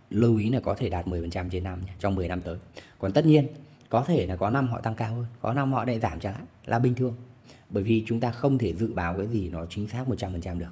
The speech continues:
mà trong dài hạn như vậy. Bởi vậy cho nên chúng ta phải làm mượt nó đi. Đúng không ạ? Còn sau đó thì tốc độ tăng trưởng cổ tức giả định bằng lạm phát ba phần trăm.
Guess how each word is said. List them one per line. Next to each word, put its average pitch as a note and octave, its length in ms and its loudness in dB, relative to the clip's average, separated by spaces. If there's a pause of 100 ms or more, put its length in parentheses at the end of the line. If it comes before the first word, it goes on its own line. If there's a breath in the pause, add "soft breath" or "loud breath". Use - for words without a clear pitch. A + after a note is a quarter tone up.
(140)
mà E2+ 80 -4
trong F2 180 -4
dài D#2+ 80 -8
hạn D#2+ 240 -10
như E2+ 100 -10
vậy. F2+ 140 -10 (540 loud breath)
Bởi F#2+ 120 2
vậy G#2+ 200 4
cho A2 60 0
nên G#2 160 0
chúng E2 120 -6
ta F#2 100 -2
phải D#2+ 160 -6
làm D#2+ 160 -4
mượt D#2+ 200 -4
nó E2 60 -10
đi. D#2+ 80 -12 (640 loud breath)
Đúng F#2+ 100 0
không A2 100 6
ạ? - 60 -6 (220)
Còn F#2+ 100 -2
sau B2 180 2
đó G#2 220 6
thì C#3+ 100 -2
tốc C3 140 0
độ G#2+ 140 0
tăng G#2+ 160 -2
trưởng G2 200 -4
cổ D#2+ 120 -8
tức C3 140 -4
giả D#2+ 140 -6
định G2+ 200 -2
bằng E2+ 140 -2
lạm F2 140 -2
phát A#2+ 200 -6
ba F#2 140 -2
phần F2 100 -6
trăm. F#2+ 140 -8